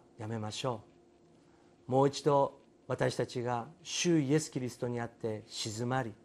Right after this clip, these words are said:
断食し、主が求めておられることを一人一人がしていくようにいたしましょう。お祈りいたします。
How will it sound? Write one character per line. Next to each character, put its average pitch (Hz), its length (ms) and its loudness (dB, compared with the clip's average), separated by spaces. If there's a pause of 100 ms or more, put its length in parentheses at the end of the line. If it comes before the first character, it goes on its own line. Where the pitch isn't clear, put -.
(380)
断 117 240 -4
食 117 240 -6
し、 120 300 -8 (320)
主 - 200 0
が 175 140 6
求 139 240 0
め 170 140 2
て 139 100 -2
お 120 140 0
ら 139 160 2
れ 135 60 2
る 135 60 -2
こ 113 120 -8
と 117 140 -6
を 120 160 -6 (200)
一 - 220 2
人 135 100 0
一 160 220 0
人 139 120 -2
が 110 280 -4
し - 100 -14
て 123 140 0
い 113 60 -2
く 120 120 -12
よ 131 140 -2
う 123 40 -4
に 110 120 -6 (260)
い - 20 -20
た 101 140 -12
し - 140 -12
ま 95 80 -8
し - 120 -12
ょ 117 160 -6 (540)
う。 120 40 -2
お - 20 -2
祈 117 120 -2
り 107 100 -4
い - 20 -6
た 107 120 -10
し - 140 -12
ま 110 120 -4
す。 - 200 -16